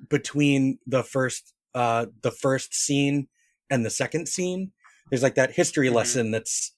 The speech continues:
Speaker 1: uh, telling us a little bit more of how the world came to be.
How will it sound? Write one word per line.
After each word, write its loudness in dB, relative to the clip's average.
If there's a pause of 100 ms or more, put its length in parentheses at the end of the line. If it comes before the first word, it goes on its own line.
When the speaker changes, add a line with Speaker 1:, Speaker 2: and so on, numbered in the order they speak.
(420)
Speaker 1:
uh, 4
telling 2
us -2
a 2
little 2
bit 0
more 2
of 0
how 0
the 4
world 0
came -2
to -2
be. -2